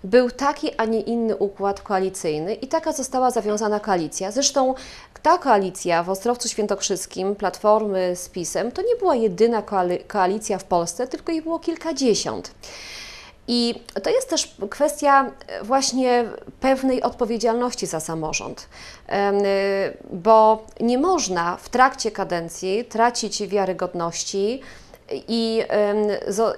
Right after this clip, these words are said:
i, i, i wychodzić nagle i zostawiać zadań, e, na przykład niezrealizowanych albo niedopilnowanych. Więc ja nie przenosiłabym tej wielkiej polityki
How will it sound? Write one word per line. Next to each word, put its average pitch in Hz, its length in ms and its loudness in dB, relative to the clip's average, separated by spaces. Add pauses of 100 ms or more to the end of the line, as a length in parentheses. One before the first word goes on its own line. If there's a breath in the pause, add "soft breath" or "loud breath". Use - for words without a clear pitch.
(100)
i, 220 40 -6
i, 233 360 -4
i 240 60 2
wychodzić 262 580 0
nagle 196 540 2
i 226 160 -4
zostawiać 262 540 0
zadań, 208 680 0 (360 loud breath)
e, 214 220 4
na 240 120 0
przykład 277 340 -2
niezrealizowanych 247 800 2
albo 233 200 0
niedopilnowanych. 226 1000 -2 (400 loud breath)
Więc 254 380 0 (360)
ja 285 460 4
nie 262 180 2
przenosiłabym 247 800 0
tej 208 280 0
wielkiej 226 520 -2
polityki 180 800 -4